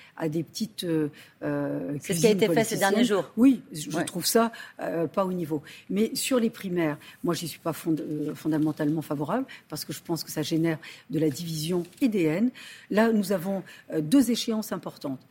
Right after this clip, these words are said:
Speaker 1: Le vingt-cinq septembre, les militants vont dire, les adhérents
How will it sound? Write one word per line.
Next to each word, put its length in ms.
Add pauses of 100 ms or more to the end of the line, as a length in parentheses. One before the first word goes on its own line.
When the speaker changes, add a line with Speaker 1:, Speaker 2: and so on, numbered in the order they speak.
(180)
Speaker 1:
Le 160
vingt-cinq 360
septembre, 360
les 80
militants 500 (320)
vont 380
dire, 400 (240)
les 180
adhérents 400